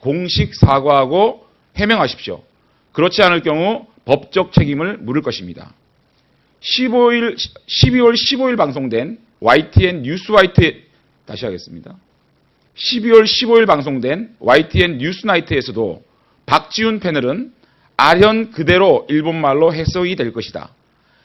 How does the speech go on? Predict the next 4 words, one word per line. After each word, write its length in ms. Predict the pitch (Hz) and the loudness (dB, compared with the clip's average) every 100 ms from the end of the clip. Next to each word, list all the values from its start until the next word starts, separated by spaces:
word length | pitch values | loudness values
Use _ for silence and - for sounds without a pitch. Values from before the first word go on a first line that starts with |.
| _ _ - | _ _ -8
국내에서 760 | 143 170 190 214 208 190 196 | -4 0 4 6 6 4 2
해도 500 | 175 160 180 170 - _ | 2 2 2 0 -6 _
되는 320 | 127 135 202 | -4 -2 0
문제인데 880 | 160 127 120 123 113 104 104 160 262 | -2 -4 0 0 0 0 0 -2 -4